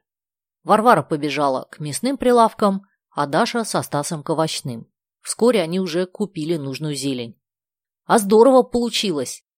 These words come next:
Теперь мы, по крайней мере, знаем, куда ехать», — ликовала Даша.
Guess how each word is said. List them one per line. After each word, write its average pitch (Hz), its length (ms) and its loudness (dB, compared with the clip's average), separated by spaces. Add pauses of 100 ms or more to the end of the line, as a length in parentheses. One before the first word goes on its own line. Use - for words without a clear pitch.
(180)
Теперь 262 340 -2
мы, 247 160 2
по 202 160 2
крайней 226 300 0
мере, 214 240 2
знаем, 170 340 -2
куда 165 200 -4
ехать», — 185 500 -4 (260)
ликовала 156 560 2
Даша. 147 520 -4